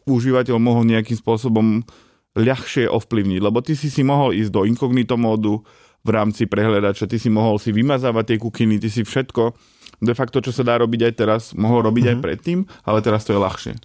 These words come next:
Speaker 2: No a na čo sú tieto dáta, e, e-shopom, ako ich vedia využiť?
Speaker 1: Tak oni čím viac o tebe vedia, tým lepšie vedia cieliť reklamu. Akože každý si myslí, že teraz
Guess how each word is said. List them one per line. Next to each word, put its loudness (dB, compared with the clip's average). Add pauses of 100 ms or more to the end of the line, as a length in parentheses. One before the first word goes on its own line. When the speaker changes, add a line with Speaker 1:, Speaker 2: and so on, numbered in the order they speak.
(320)
Speaker 2:
No 2
a 2
na 2
čo -6
sú -2
tieto 0
dáta, 0 (380)
e, -4 (240)
e-shopom, -2
ako -2
ich 0
vedia 2
využiť? 0 (480)
Speaker 1:
Tak -4
oni -2 (160)
čím 0
viac 2
o -2
tebe 0
vedia, -2 (100)
tým 0
lepšie 0
vedia 2
cieliť 0
reklamu. -2
Akože -2
každý 0
si -2
myslí, 0
že -4
teraz -2